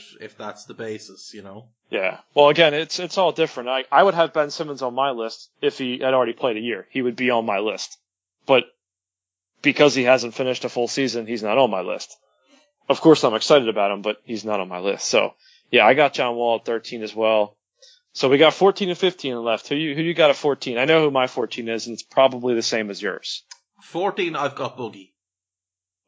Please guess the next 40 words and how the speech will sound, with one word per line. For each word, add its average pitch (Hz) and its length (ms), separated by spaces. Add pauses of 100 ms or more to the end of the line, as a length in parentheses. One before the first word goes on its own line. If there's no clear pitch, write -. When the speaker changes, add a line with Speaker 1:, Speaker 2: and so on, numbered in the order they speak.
Speaker 2:
Oh, 190 500
no, 135 160
it's 113 100
Speaker 1:
Yeah. 117 40 (100)
Speaker 2:
not. - 60
We're 156 80
different. - 380 (260)
We're 113 80
different 131 340
here. 107 100
Speaker 1:
Um, 104 640 (360)
I'll 151 160
just - 160
give 190 80
you 165 80
my 143 140
two. 131 180
Fourteen, 175 380
I've 131 100
got 127 180
Boogie. 117 280
Fifteen, 113 400
I've 101 100
got 101 220
Towns. 90 580 (800)
That's, 127 200
Speaker 2:
Okay, 117 240
Speaker 1:
that's 139 120
Speaker 2:
so 131 80
I 135 100
Speaker 1:
where 131 140
I 117 120
landed 101 400
with 101 120
fourteen 120 440
and 101 120
fifteen. 104 600 (340)
And, 110 600 (120)
you 127 140
know, 110 320